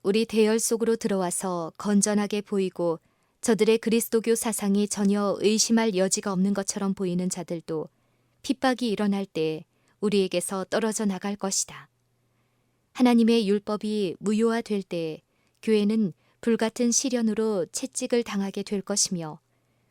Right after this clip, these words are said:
우리가 예상하고 있는 것보다 더 큰 비율의 사람들이 미혹해하는 영과 귀신의 가르침에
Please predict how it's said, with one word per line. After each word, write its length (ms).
우리가 340
예상하고 540
있는 180
것보다 540
더 280
큰 260
비율의 440
사람들이 680
미혹해하는 680
영과 520
귀신의 440
가르침에 760